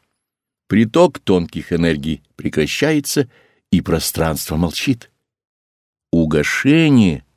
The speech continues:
пламени духа равносильно духовному самоубийству. Непрерываемая связь с иерархией света исключает возможность угашения огня. Любовь к иерархии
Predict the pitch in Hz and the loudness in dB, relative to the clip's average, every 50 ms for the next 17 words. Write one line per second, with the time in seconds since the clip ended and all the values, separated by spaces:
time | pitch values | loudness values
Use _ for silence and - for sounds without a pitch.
0 | _ - 85 90 92 87 80 78 78 76 73 71 67 85 82 - - - - - | _ -6 -2 0 0 0 0 -2 -4 -6 -6 -6 -4 -4 -6 -4 -4 -10 -10 -10
1 | - - - - - - - - 90 90 85 90 87 80 - - 98 95 95 92 | -12 -20 -20 -20 -20 -12 -2 0 0 2 2 2 0 0 0 0 2 4 4 4
2 | 92 85 76 90 87 - - 101 98 90 90 90 90 87 87 - - - 87 82 | 2 2 0 -4 -4 -2 0 0 2 2 2 2 2 0 0 -2 -2 -2 -2 -2
3 | 80 78 69 78 82 76 - - - 69 - _ _ _ _ _ _ _ _ _ | -2 -4 -4 -4 -4 -4 -4 -6 -8 -10 -12 _ _ _ _ _ _ _ _ _
4 | _ - 69 78 90 107 120 101 - 110 110 110 107 117 113 107 98 107 117 123 | _ -4 0 2 4 4 2 0 0 0 2 2 4 2 2 2 2 2 2 2
5 | 127 127 127 127 120 123 120 120 120 117 - - - 90 98 113 123 120 113 - | 2 2 0 0 0 0 0 0 0 -2 -4 -6 -2 0 0 0 0 0 -2 -2
6 | - 117 107 107 104 107 117 123 113 - - 120 110 104 - - - 101 110 117 | 0 2 2 4 4 2 2 0 -2 -6 -6 -4 -4 -2 -2 -4 0 2 2 2
7 | - - 113 - - - - - - - - - 113 113 110 - - 110 113 117 | 2 0 -2 -2 -4 -12 -20 -20 -20 -8 0 2 4 4 2 0 0 2 2 2
8 | 101 - - 120 117 117 120 120 127 120 - - 113 117 113 98 90 107 110 110 | 2 2 0 0 2 2 0 0 -2 -4 -6 -6 -4 -4 -4 -2 0 2 2 2
9 | 98 98 107 101 - - 95 98 90 87 - - 92 85 80 82 80 69 71 78 | 2 2 0 0 0 -2 -4 -2 -2 -2 -2 -2 -2 0 0 0 -2 -2 -4 -6
10 | 73 73 _ _ _ _ _ _ _ _ _ _ _ _ _ - - 80 87 92 | -6 -6 _ _ _ _ _ _ _ _ _ _ _ _ _ -6 0 2 4 4
11 | 92 85 78 101 151 180 160 - - _ - 151 143 135 131 117 110 101 - - | 4 2 2 2 2 2 2 -2 -8 _ -4 -2 -2 0 0 -2 -2 -4 -6 -8
12 | - - 69 - | -10 -10 -10 -10